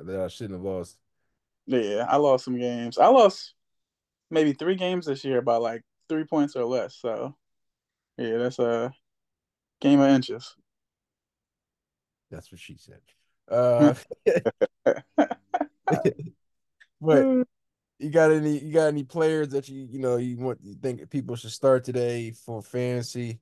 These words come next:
Speaker 1: Um, let's talk about Puka, uh, Nacua put up twenty-eight. Um, I had, I had him on the bench in one of my leagues.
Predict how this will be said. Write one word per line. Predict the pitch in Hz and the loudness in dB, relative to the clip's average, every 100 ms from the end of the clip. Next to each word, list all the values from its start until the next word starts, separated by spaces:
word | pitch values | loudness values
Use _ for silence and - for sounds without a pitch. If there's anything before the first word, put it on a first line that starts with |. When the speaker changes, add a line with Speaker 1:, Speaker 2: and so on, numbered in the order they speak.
| _ _ _ _ - | _ _ _ _ -10
Speaker 1:
Um, | 98 98 92 87 82 78 - _ _ _ _ | -6 -4 -6 -8 -12 -14 -20 _ _ _ _
let's | - 117 | -6 -4
talk | 147 127 | 0 0
about | 120 104 | 2 0
Puka, | - 139 | -2 -2
uh, | 120 101 107 104 | -2 0 -2 -2
Nacua | 101 - 127 110 92 - | -8 -6 -4 -2 -4 -6
put | 127 | -6
up | 104 95 | -6 -8
twenty-eight. | 135 113 113 110 107 98 _ - | -8 -6 -6 -4 -6 -8 _ -4
Um, | 95 101 - | -4 -8 -6
I | |
had, | 123 117 - - | -4 -4 -8 -4
I | |
had | 123 123 | 0 0
him | 120 | -2
on | 110 | -6
the | |
bench | 98 113 107 | -4 -4 -4
in | 104 | -6
one | 107 | -4
of | 101 | -4
my | 101 | -4
leagues. | 104 104 101 87 - | -2 -2 -4 -6 -16